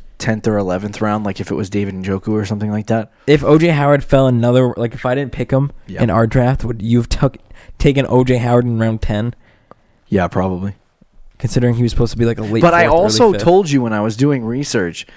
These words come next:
Speaker 1: that Bruce Arians doesn't like to throw to tight ends. That was a common thing that we kept on seeing. But we ignored it. We ignored it. Next time, don't ignore the numbers.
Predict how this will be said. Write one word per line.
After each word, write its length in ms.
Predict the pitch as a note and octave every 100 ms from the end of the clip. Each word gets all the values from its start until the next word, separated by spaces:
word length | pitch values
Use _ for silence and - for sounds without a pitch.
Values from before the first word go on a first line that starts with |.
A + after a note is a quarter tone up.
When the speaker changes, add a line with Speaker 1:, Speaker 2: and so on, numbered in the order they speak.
| - -
Speaker 1:
that 180 | G#2 C#3
Bruce 240 | B2 D#3 D#3+
Arians 460 | D#3 E3 C3+ G#2+
doesn't 300 | C3+ C3 E3
like 180 | C#3 C3+
to 80 | -
throw 180 | C#3+ B2+
to 80 |
tight 260 | G#2+ B2+ A2
ends. 240 | B2+ F2+ -
That 140 | C3
was 140 | D3+
a 80 | C3
common 480 | A2+ - C#3 C3+ A2
thing 220 | B2+ C3
that 80 | A2
we 100 | G2
kept 220 | B2 -
on 160 | A2+ G2+
seeing. 320 | - B2+ G2 -
But 120 | - G#3+
we 140 | B3
ignored 460 | G#3 G#3 A3+ B3+ G3+
it. 140 | A#2 - _ _ _ _ -
We 140 | F3 A3
ignored 500 | F3 F3+ F#3 G3+ F#3+
it. 140 | - _ _ _ _ _ _ - - - - _ _ _
Next 220 | D3+ D#3
time, 160 | G3 F3+
don't 180 | E3 D#3+
ignore 300 | C#3 C3 B2+
the 100 | A#2
numbers. 800 | G#2+ G#2 G2+ F2+ F2+ - -